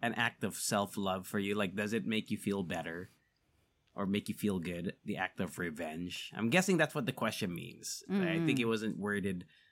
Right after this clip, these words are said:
Speaker 1: uh, correctly or baka nag-, may typo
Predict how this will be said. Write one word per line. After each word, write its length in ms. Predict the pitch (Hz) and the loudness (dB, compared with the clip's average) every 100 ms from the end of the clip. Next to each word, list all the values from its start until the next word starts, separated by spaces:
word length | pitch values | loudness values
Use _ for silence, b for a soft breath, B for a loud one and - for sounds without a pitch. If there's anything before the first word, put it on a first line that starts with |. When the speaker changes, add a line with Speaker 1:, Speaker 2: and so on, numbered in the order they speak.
| b - | b -4
Speaker 1:
uh, 480 | 85 82 80 80 - _ _ _ _ _ | -2 0 -2 -4 -8 _ _ _ _ _
correctly 500 | - 95 87 - 98 | -4 -2 0 0 -2
or 60 | 90 | -2
baka 180 | 85 95 | -2 -2
nag-, 180 | 95 85 | -2 -2
may 140 | 98 | -4
typo 640 | 90 90 87 - 90 85 | -2 -4 -6 -8 -8 -8